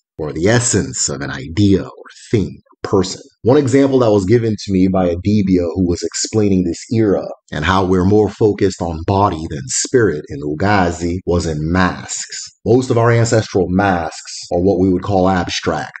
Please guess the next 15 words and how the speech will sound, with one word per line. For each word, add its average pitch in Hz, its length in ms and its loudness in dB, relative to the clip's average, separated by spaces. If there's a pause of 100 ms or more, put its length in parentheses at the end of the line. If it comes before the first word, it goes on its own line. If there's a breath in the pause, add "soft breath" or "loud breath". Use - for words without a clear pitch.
(220)
because 80 380 -6
the 82 100 -2
abstract 98 580 0
allows 87 380 2
you 87 260 0 (140)
to 76 240 -4 (400 loud breath)
see 110 560 0
or 76 160 -6
give 90 300 2
vision 98 360 4 (160)
to 98 80 0
the 101 280 -4
essence - 520 -2
or 90 100 -12
spirit. 98 560 -2